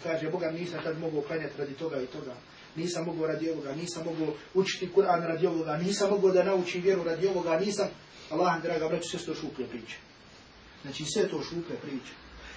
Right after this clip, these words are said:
I zato ti Allah dželle šanuhu dadne nekoga ko će biti dokaz protiv tebe.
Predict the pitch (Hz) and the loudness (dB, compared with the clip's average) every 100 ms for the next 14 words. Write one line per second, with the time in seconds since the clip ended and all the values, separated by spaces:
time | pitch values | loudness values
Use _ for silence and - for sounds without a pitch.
0 | - - 202 185 165 180 190 165 151 147 | -12 -2 0 2 2 2 4 2 0 -4
1 | 147 160 160 139 139 180 196 208 240 - | -4 -4 -6 -6 -2 0 2 0 0 -4
2 | - - 185 180 165 156 165 - 175 156 | -16 -6 -2 0 0 0 -2 -4 -2 0
3 | 160 143 - 131 - 127 | 0 0 -6 -10 -10 -10